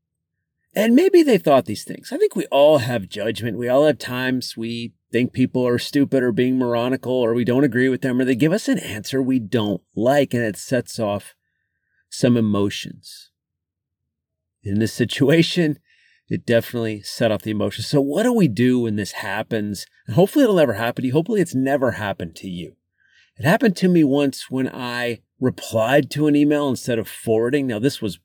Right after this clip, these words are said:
well over fifteen, maybe twenty years ago. I meant to forward the email to somebody. I really wasn't talking smack about the person. I was talking about the program that a company had released.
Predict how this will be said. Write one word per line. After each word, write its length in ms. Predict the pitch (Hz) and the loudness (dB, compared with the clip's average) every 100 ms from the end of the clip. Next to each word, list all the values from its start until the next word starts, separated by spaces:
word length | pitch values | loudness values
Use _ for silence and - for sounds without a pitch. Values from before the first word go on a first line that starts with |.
| _ | _
well 480 | 123 135 165 131 95 | -6 2 4 4 0
over 420 | 117 107 92 82 _ | -2 -4 -6 -14 _
fifteen, 600 | - 123 - 127 120 113 | -4 -4 -4 -6 -4 -4
maybe 240 | 110 151 120 | -2 0 0
twenty 360 | - 120 113 | -2 -2 -2
years 320 | 104 95 107 101 | -2 -4 -4 -4
ago. 320 | 90 80 - _ _ _ _ _ _ _ _ _ _ - | -6 -10 -14 _ _ _ _ _ _ _ _ _ _ -6
I 260 | 117 120 110 | -2 0 -2
meant 340 | 110 127 143 | 0 2 2
to 60 | 135 | -2
forward 420 | - 147 151 135 | 2 4 6 6
the 180 | 135 123 | 2 2
email 340 | 117 113 113 _ _ _ _ _ _ _ _ _ - | 0 -4 -8 _ _ _ _ _ _ _ _ _ -12
to 100 | 127 | -8
somebody. 600 | - 123 113 110 104 - _ _ _ _ _ _ - | 0 2 2 -2 -6 -12 _ _ _ _ _ _ -8
I 80 | 151 | -2
really 240 | 202 415 | 2 4
wasn't 280 | 196 131 110 | 4 2 -2
talking 380 | - 127 117 110 | 0 0 0 -6
smack 420 | - 131 117 117 | -4 -4 -4 -4
about 280 | 107 110 101 | -4 -2 -4
the 80 | 92 | -4
person. 360 | 127 120 117 | -2 -2 -2
I 100 | 107 | -4
was 180 | 107 101 | -4 -6
talking 400 | - 131 135 127 | -2 -2 2 2
about 220 | 110 110 | 2 2
the 80 | 87 | -2
program 520 | - 135 127 120 110 | 0 4 4 2 -2
that 120 | 104 | -2
a 40 | 92 | -4
company 480 | - 139 - 120 104 | -2 -2 -2 -2 -2
had 160 | 113 | -2
released. 720 | 110 110 156 180 165 - - | -2 2 2 2 -2 -8 -16